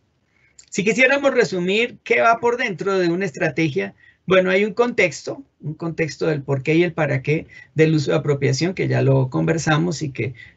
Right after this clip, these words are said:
muy probablemente ahorita, después de que se familiaricen con ese documento tipo, ahí van a ver que todo lo que acabo de decir está ahí expresado en palabras, pero, pero ustedes lo pueden personalizar para su entidad.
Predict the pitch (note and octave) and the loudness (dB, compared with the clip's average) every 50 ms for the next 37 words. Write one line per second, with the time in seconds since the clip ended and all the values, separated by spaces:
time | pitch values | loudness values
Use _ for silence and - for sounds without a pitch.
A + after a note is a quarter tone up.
0 | _ _ - - C3 C3 C3+ C3+ C3 C#3+ D3 C#3+ C#3+ C#3+ C#3+ C#3+ C3+ C#3+ C#3+ C#3 | _ _ -2 0 4 4 4 4 4 4 2 4 4 4 2 2 2 0 0 2
1 | C#3 C3+ C3+ D#3 D3 C#3+ C3+ B2+ B2+ C3 C3 - C3+ C3+ C3+ C#3+ D3 C#3 - C#3 | 2 2 2 2 2 2 0 0 0 -2 -2 2 2 2 2 2 0 0 0 0
2 | B2+ A#2+ A#2+ B2 - B2 B2+ C3+ C3+ C3 C3 C3 C3+ C#3 C3+ D#3+ E3 - D3+ C#3+ | 2 2 0 -2 -6 -2 0 4 4 4 6 6 6 4 4 2 0 0 0 0
3 | C#3+ C3+ D#3 D#3 D3 D#3 D3 C#3+ C#3 C#3 F3 F3 C#3 D#3 D3 D3+ F#3 F#3 - - | 0 0 0 0 0 0 0 0 0 0 0 0 2 0 0 0 -2 -6 -6 -12
4 | - - - - - D#3 D#3 D#3+ D#3+ D#3 D#3+ D#3 D3+ D3+ D3+ D3 C#3 E3 D#3 C3 | -18 -16 -4 2 2 4 6 6 6 6 6 4 6 4 4 2 2 -2 0 2
5 | E3+ E3 E3 E3+ E3 D#3 - D#3 D3+ C#3 - D3+ D#3 D#3 D3 - D3 C#3+ C#3+ D3 | 4 4 4 4 2 0 -2 -6 -6 -4 -2 -2 -2 -2 -2 -4 -6 -6 -6 -6
6 | C#3 - D3 C#3+ C3+ C#3 C#3 C3+ - C#3+ C#3 C3 C#3 C#3 C#3 C3+ D#3+ D#3+ D3+ D3 | -6 -4 -2 0 0 0 0 -2 -2 -4 -2 0 0 -2 0 0 0 0 2 2
7 | D3 D3 E3+ - _ F#3 D#3+ D3 C3+ C3 _ - - - _ _ _ A3+ G#3+ F#3 | 0 0 -4 -4 _ -2 0 0 -2 -2 _ -16 -20 -20 _ _ _ 2 2 2
8 | C#3 C3 G3 G#3 A3+ A3 F#3 D3+ - E3 E3 F3+ F#3+ F#3+ F#3+ F3+ D3 C3+ D3 C#3 | 2 2 2 2 2 2 0 0 2 2 4 4 2 0 -4 -6 -4 -4 -4 -4
9 | C#3 C3 B2+ B2+ - C3+ B2+ - - D3+ C#3 C#3 C3+ C#3+ D3+ C#3 C#3 C#3+ C#3+ C#3 | -2 -2 -4 -6 -6 -6 -6 -4 -4 -4 -4 -4 -4 -4 -4 -6 -4 -2 -2 -2
10 | C3+ C#3 - | -2 -2 -4